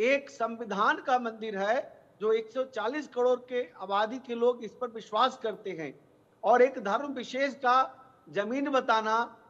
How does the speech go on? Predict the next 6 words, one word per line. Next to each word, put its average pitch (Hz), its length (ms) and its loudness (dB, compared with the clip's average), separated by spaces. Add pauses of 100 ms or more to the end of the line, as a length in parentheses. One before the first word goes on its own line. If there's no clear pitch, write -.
(280)
यह 214 160 2
निश्चित 220 460 -4
तौर 254 160 0
पर 247 460 0 (240)
दुर्भाग्यपूर्ण 247 760 -6
है 269 340 0